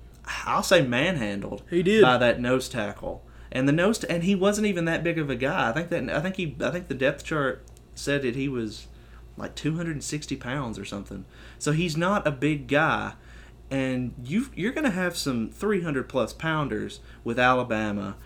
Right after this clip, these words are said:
Speaker 1: with Florida, with Georgia, and Texas A and M will have Myles Garrett. They may put him at the nose tackle, a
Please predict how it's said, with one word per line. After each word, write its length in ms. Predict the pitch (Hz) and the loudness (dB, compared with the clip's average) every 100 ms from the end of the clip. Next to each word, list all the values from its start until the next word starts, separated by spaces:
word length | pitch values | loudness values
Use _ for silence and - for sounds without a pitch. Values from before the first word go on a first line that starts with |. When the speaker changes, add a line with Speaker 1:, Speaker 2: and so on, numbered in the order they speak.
| - - | -18 -2
Speaker 1:
with 340 | 120 113 - - | 0 0 -6 -10
Florida, 600 | - 135 127 107 101 90 | 0 2 4 2 -2 -4
with 520 | 117 113 110 - - | 0 0 -2 -10 -16
Georgia, 560 | - 139 131 120 113 101 | 0 4 6 4 0 -2
and 160 | 101 - | -4 -4
Texas 460 | 147 143 147 139 | -2 -2 -2 -2
A 180 | 131 127 | 0 0
and 80 | 123 | 0
M 180 | 123 123 | 0 0
will 80 | 120 | 0
have 200 | 117 113 | -2 0
Myles 360 | 110 117 113 | 0 0 -2
Garrett. 340 | 120 117 120 - | -2 0 0 0
They 140 | 113 | 0
may 160 | 120 120 | 0 -2
put 220 | 139 131 | -2 0
him 180 | 143 143 | 0 -2
at 80 | |
the 60 | 104 | -4
nose 280 | 104 101 - | -6 -6 -6
tackle, 380 | 104 - | -8 -6
a 40 | 104 | -8